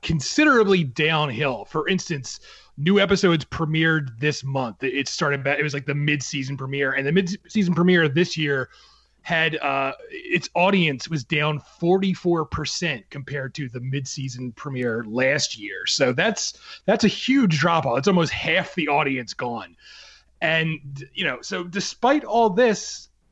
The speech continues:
A M C does not wanna give up on The Walking Dead or anything Walking Dead related, probably because it's, it's like they're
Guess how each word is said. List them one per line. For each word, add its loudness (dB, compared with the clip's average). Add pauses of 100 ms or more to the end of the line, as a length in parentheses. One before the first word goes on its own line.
(320)
A 0
M 2
C -2
does -4
not 0
wanna 0
give -2
up 0
on -6
The -10
Walking -4
Dead 0
or -2
anything 0
Walking 0
Dead 0
related, -4
probably 2
because 0
it's, -6 (400)
it's -6
like 0
they're 2